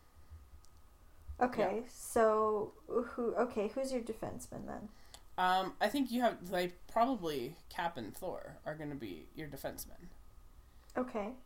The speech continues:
Speaker 2: And then you have, uh,
Speaker 1: Okay, yeah, yeah, yeah, yeah.
Speaker 2: right? And then you
Speaker 1: Tony,
Speaker 2: have
Speaker 1: Clint, and Natasha.
Speaker 2: Yeah,
Speaker 1: Good
Speaker 2: and then,
Speaker 1: call.
Speaker 2: and, and so you've got Tony as a winger who cherry picks, and then you've
Speaker 1: Mm-hmm.
Speaker 2: got, uh, Natasha's your playmaker for sure.
Speaker 1: Mm-hmm.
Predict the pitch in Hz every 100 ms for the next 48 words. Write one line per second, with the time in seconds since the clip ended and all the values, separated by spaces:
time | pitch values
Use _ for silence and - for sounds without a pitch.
0 | - 196 202 190 190 185 208 185 175 170
1 | 170 - - - 165 147 330 - 247 226
2 | 302 381 285 220 208 202 202 202 190 185
3 | 185 208 208 214 214 202 - 220 220 208
4 | 208 220 262 269 - 220 - - 226 233
5 | 170 180 196 196 185 196 185 202 - 208
6 | 202 202 185 - 240 262 285 226 180 165
7 | 165 165 196 170 160 - - - 180 180
8 | 175 175 - 160 147 - - - 170 175
9 | 175 202 208 226 170 - 165 143 123 -
10 | - - - - - - - - - 254
11 | 233